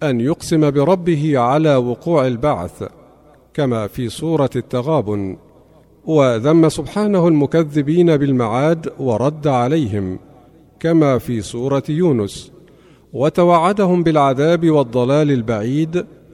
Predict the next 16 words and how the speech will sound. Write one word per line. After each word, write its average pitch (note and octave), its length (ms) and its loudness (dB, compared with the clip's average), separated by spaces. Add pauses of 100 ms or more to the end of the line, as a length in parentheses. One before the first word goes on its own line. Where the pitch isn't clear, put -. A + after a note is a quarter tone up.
(120)
كما D#3 400 2
في B2 240 -4
سورة C3 460 -4
سبأ. A2 400 -4 (1000)
نشاط. A#2+ 880 -2 (840)
راجع D#3+ 520 2
الصور G#3 420 0
الثلاث D#3 560 -2
واكتب D#3+ 440 -2
الآيات C3+ 640 -2
مع B2 260 -2
بيان C3+ 440 0
وجه C3+ 420 0
الاستدلال. B2+ 880 -4 (640)
سورة C3 420 -4
التغابن، C#3+ 720 -2